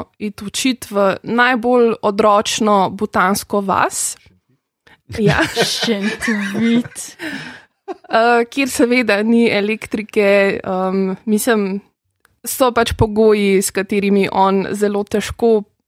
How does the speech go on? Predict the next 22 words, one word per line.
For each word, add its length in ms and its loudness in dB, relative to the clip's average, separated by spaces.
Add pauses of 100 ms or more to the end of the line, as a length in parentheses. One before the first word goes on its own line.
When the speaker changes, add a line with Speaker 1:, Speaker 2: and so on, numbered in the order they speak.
(220)
Speaker 1:
živi. 500 2 (880)
Um, 560 4 (120)
ampak 340 0
vseeno 380 0
seveda 420 0
se 160 -4
potem 420 0
naveže 640 2
na 160 -2
te 200 -2
učence 600 0
tam, 340 -2
na 180 -2
skupnost, 960 -4
um, 440 -6
tako 240 -4
da 100 2
je 180 4
neka 280 2
taka 220 -2
zelo 220 2
lepa, 560 0